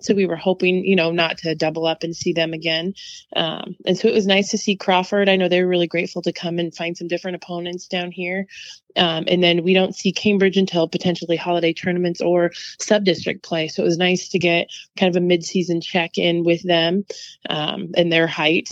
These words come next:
uh, was, was really good for us to work on some defense against some posts. And so, yeah, great competition.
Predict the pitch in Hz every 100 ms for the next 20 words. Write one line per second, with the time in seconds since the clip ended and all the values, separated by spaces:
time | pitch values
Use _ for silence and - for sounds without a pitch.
0 | - 165 165 170 165 - - 156 160 160
1 | 156 165 160 - 170 160 - 165 160 -
2 | 160 160 - - - 165 156 160 165 165
3 | - 165 165 - 160 151 - 160 180 -
4 | - 170 - 170 170 - - - 190 180
5 | 156 180 220 190 185 - 175 - 151 151